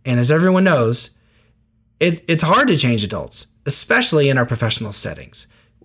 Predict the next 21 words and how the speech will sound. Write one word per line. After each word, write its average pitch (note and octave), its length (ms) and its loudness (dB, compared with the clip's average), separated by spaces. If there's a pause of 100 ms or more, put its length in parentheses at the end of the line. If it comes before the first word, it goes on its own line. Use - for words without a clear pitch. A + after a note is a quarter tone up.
(120)
Adults A#2 400 0
are B2 100 0
nested A2+ 360 0
within A#2 340 -2
bosses A#2+ 560 -2
who C3+ 100 -2
have A#2+ 160 0
certain A#2 280 -4
expectations. B2+ 840 -4 (320)
Teachers, C#3+ 480 0
for - 140 -4
instance, C#3+ 460 -4 (400)
are A2+ 300 -4 (140)
beholden B2 480 0
to A#2+ 100 -2
the G#2 100 -6
school C3 260 -2
boards D3+ 340 2
that D3+ 160 0
they're D#3 140 0
in. D#3 300 -2